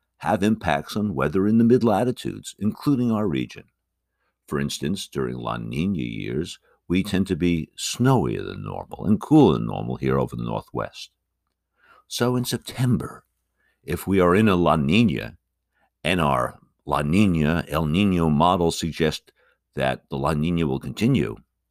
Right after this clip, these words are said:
we can have some skill in forecasting a,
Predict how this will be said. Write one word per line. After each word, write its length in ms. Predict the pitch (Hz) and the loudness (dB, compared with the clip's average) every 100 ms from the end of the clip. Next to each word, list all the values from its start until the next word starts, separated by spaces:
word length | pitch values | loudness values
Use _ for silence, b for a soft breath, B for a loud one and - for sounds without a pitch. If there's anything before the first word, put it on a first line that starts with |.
| _ _ _ _ _ - | _ _ _ _ _ -8
we 240 | 78 101 | -4 -4
can 200 | - 110 | -2 -4
have 400 | 101 92 98 95 | -4 -4 -4 -6
some 420 | - - - 113 120 | -10 -8 -4 -2 -2
skill 600 | - - 117 120 60 - _ | -6 -2 0 0 -2 -8 _
in 160 | 78 80 | -8 -4
forecasting 840 | - 85 82 57 58 - 50 50 _ _ _ _ - | 2 2 2 -4 -6 -8 -12 -12 _ _ _ _ 0
a, 220 | 92 98 | 2 2